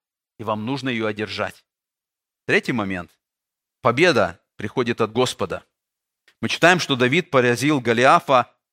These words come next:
первым броском, первым выстрелом. Он бросил этот камень, и камень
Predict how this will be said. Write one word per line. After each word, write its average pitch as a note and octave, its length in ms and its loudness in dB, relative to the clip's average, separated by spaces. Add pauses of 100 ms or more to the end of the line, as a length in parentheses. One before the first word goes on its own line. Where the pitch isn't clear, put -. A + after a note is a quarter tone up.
(120)
первым F3+ 420 2
броском, G#2+ 540 -6 (500)
первым F#3+ 480 2
выстрелом. F#2+ 600 -6 (520)
Он E3 220 0
бросил G3 420 4
этот D#3 240 0
камень, C#4 540 0 (220)
и F3 100 -6
камень G#3 400 0